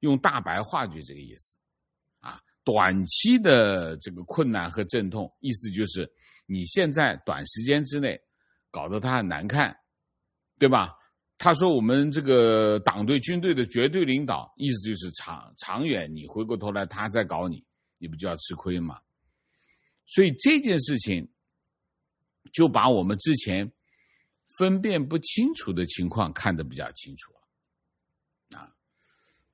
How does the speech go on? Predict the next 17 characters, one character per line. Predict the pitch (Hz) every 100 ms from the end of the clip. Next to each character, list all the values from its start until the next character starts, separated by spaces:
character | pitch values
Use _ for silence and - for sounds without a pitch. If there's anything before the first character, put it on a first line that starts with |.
| _
说 | 165
明 | 175
什 | 123
么 | 113
呢？ | 117 123 120
说 | -
明 | 147 139
第 | 147 160
一， | 139 _
习 | - 147
近 | 151 165
平 | 131
没 | 131
有 | 127
掌 | 127 78
握 | 76 80
局-， | 78 69